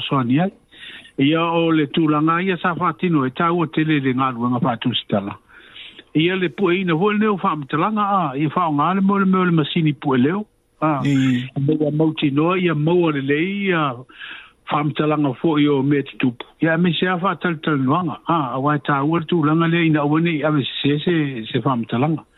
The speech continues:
Speaker 1: O aso la nei, o matua ano ano, a ina te leo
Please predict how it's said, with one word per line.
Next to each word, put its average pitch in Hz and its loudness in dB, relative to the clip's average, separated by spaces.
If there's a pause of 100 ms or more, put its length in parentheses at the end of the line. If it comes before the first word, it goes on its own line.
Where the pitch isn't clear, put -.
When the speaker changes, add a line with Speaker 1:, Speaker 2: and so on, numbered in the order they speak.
(500)
Speaker 1:
O 160 0
aso 196 -2
la 214 2
nei, 120 -4
o 139 0
matua 185 0
ano 185 -2
ano, 143 -2
a 165 -4
ina 185 -2
te 175 -2
leo 151 -2